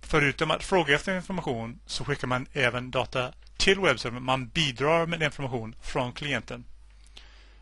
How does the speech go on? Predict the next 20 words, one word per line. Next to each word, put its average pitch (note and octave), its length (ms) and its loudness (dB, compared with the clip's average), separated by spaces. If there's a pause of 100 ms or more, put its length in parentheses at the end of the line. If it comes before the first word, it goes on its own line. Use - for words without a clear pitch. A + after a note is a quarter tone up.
(140)
Eh, C3 520 -10
om D3+ 140 -2
man C#3+ 120 -4
tänker C#3 320 -2
så, C3+ 400 0
ett - 260 -8
klassiskt C#3 360 0
exempel D3+ 520 -2
är C3+ 160 0
att, - 260 -6
eh, C#3+ 220 -4 (420)
du - 80 -12
s-, - 240 -10
du C#3 140 -8
skulle C3+ 240 -2
vilja B2 180 -2
aldrig C3+ 260 4
betala A#2+ 580 2
dina B2 260 -2
räkningar, B2+ 640 -2